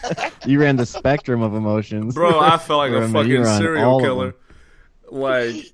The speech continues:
Speaker 2: yeah, man. So everything else after that has been rather smooth sailing. I had another no-show, but I was like, "Oh, whatever, I got a plan."
Speaker 1: Whatever.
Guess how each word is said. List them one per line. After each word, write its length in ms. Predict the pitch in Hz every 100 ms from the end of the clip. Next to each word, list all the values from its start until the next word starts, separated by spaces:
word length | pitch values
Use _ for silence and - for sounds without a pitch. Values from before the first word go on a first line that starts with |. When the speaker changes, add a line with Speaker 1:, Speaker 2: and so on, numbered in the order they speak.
| -
Speaker 2:
yeah, 540 | 120 131 156 160 117
man. 480 | 101 98 95 104 107
So 400 | - 110 104 95
everything 340 | 123 156 156
else 180 | 139 151
after 240 | 139 156 117
that 80 | 104
has 160 | 104
been 460 | 95 107 101 95 90
rather 260 | 104 156 113
smooth 320 | - 110 110
sailing. 220 | - 117
I 40 | 113
had 100 | 131
another 260 | 95 113 120
no-show, 520 | 92 90 - 95 104
but 100 | 107
I 40 |
was 120 | 110
like, 100 | 123
"Oh, 380 | 139 160 156 156
whatever, 280 | 156 131 131
I 20 |
got 120 | 143 131
a 40 |
plan." 320 | 131 127 131 135
Speaker 1:
Whatever. 320 | 147 143 139